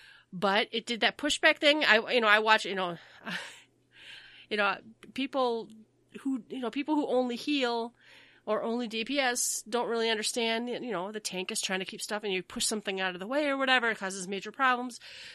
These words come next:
We should be able to talk to each other like at least teenagers, <laughs> you know, and if not adults. We're not, you know, little babies playing this game. We should be able to have a conversation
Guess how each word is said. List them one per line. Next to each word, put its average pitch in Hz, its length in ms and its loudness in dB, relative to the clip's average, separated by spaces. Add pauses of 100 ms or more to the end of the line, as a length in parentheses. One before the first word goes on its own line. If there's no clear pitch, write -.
(340)
We 254 120 -2
should 302 180 2
be 339 100 4
able 349 160 6
to 294 40 -6
talk 339 300 2
to 302 120 -2
each 247 160 -2
other 233 280 4
like 208 540 2 (840)
at 214 160 0
least 208 340 -2
teenagers, 196 760 -6 (140)
<laughs> - 180 4
you 494 160 12
know, 294 120 8
and 247 180 2
if - 140 -10
not 202 200 2
adults. 202 500 -4 (380)
We're 226 160 -4
not, 214 400 4 (100)
you 220 160 -6
know, 208 160 -2
little 208 260 -6
babies 185 540 -8
playing 196 220 -8
this 180 140 -10
game. 196 220 -2
We 185 60 -6
should 226 260 -6
be 208 140 0
able 214 220 -4
to 202 100 -10
have 190 220 -4
a 185 40 -8
conversation 196 1120 -6